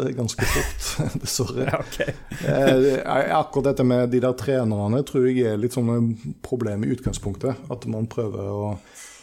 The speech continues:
Speaker 1: liksom finne ut, eh, hvordan det der skal fungere. Eh, fordi dette er jo en, ikke en spillende person, det er jo bare en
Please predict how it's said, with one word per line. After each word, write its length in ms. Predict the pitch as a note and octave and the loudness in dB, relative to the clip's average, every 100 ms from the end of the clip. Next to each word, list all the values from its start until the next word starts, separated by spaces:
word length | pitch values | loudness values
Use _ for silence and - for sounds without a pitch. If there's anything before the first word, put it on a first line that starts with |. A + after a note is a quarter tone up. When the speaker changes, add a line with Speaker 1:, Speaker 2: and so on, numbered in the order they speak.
| - | -12
Speaker 1:
liksom 260 | - A2 A#2 | -6 -4 -4
finne 460 | - A#2 G2+ G2 | -2 0 0 -2
ut, 220 | G2+ - | -6 -6
eh, 220 | A2+ A2 G#2+ | -2 0 0
hvordan 380 | G#2+ G#2 G#2 G#2+ | -2 -2 -2 -2
det 160 | G2+ G2+ | -2 -4
der 120 | G2+ | -6
skal 140 | - - | -8 -6
fungere. 460 | A#2 G#2+ G2 F#2+ A2+ | -4 -2 -4 -4 -6
Eh, 1080 | - C3+ B2+ A2+ A2+ A2 G#2+ G2+ F#2 _ - - _ | -8 -10 -6 -4 -4 -4 -6 -10 -14 _ -20 -20 _
fordi 200 | B2 A#2+ | 0 2
dette 240 | A#2+ A#2+ | 2 2
er 60 | A2+ | 2
jo 60 | A2 | 2
en, 160 | G#2 G2+ - _ _ | -2 -4 -10 _ _
ikke 220 | B2+ - A2 | -8 -4 -6
en 40 | - | -4
spillende 380 | B2+ G#2+ G2+ G2+ | -4 -4 -4 -4
person, 320 | B2 C3 C#3+ - - | -2 0 -2 -4 -12
det 80 | - | -12
er 120 | A2 G#2 | -10 -8
jo 60 | |
bare 100 | G#2+ | -8
en 120 | G2+ | -10